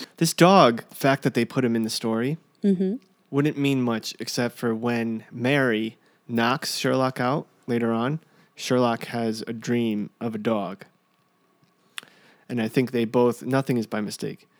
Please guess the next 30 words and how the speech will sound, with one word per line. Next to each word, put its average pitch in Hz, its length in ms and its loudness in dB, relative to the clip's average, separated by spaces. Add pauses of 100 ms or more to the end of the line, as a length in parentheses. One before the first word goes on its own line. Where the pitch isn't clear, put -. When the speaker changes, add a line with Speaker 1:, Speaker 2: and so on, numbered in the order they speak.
(340)
Speaker 1:
They 123 140 2
both 131 340 4
are 117 100 0
in 123 180 0
that 107 240 -2 (240)
to 110 600 0
give 127 200 2
you 127 160 6
a 117 40 4
metaphor 117 540 2
of 110 400 -4
Redbeard. 147 600 2 (580)
Speaker 2:
Mm-hmm. 202 440 0
Speaker 1:
And 120 120 2
Redbeard 135 500 6
is 117 340 -2 (100)
Sherlock's 123 400 0
dog 117 280 0
as 107 120 -6
a 107 40 -12
child. 107 460 -4 (540)
And 117 160 0
we're 120 80 2
led 123 240 2
to 127 80 -2
believe 120 400 2
that 113 360 0 (120)
either 123 260 -2
something 110 380 -2
happened 117 760 -4